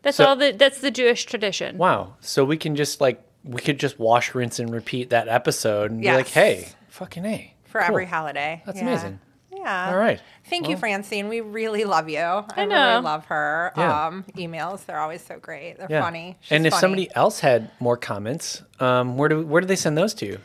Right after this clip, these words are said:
Speaker 1: Hello at no bad reviews podcast dot com.
Speaker 2: Boom.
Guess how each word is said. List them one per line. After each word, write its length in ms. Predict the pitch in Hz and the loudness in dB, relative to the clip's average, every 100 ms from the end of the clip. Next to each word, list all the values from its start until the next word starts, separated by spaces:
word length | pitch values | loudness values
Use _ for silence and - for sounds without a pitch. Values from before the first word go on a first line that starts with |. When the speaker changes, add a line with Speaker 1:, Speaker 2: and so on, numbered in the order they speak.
| _ - | _ -4
Speaker 1:
Hello 400 | 240 226 254 294 | 2 4 4 2
at 180 | 180 | -2
no 220 | 190 208 220 | -4 -4 -2
bad 260 | 214 208 | 0 0
reviews 340 | 214 202 208 196 | 0 -4 -8 -8
podcast 580 | - 175 175 185 185 - | -4 -4 -4 -6 -6 -2
dot 280 | 185 185 | -2 -2
com. 340 | - 160 147 151 | -10 -10 -10 -4
Speaker 2:
Boom. 420 | 214 330 262 143 | 0 2 0 -4